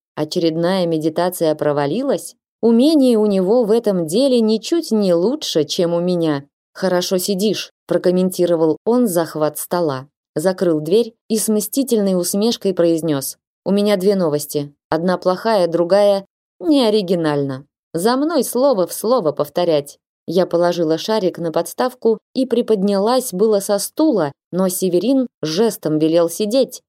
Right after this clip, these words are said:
и, пройдя к столу, оперся на него обеими ладонями. Не кстати вспомнилось, что произошло в прошлый раз в кабинете на этом самом столе, и я поняла, что уселась за него очень напрасно.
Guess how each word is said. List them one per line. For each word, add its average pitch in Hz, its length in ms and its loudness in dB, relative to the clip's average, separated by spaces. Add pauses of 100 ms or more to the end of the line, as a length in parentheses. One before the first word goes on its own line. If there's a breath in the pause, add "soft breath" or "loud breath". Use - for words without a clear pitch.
и, 175 100 -2
пройдя 156 400 2
к 156 60 -6
столу, 185 480 0 (100)
оперся 196 520 -2
на 160 80 0
него 156 260 0
обеими 170 500 0
ладонями. 151 680 -2 (340)
Не 233 180 2
кстати 294 460 0
вспомнилось, 190 800 0 (100)
что - 300 -2
произошло 175 640 0
в 185 100 -12
прошлый 165 460 0
раз 220 200 -2
в - 120 -16
кабинете 175 560 -2
на 156 320 -2
этом 269 360 -2
самом 208 400 -2
столе, 156 500 -2 (360)
и 180 40 0
я 165 280 0
поняла, 185 520 0
что 139 260 -4
уселась 165 580 0
за 151 120 0
него 165 420 0 (160)
очень 165 340 -2
напрасно. 156 840 -4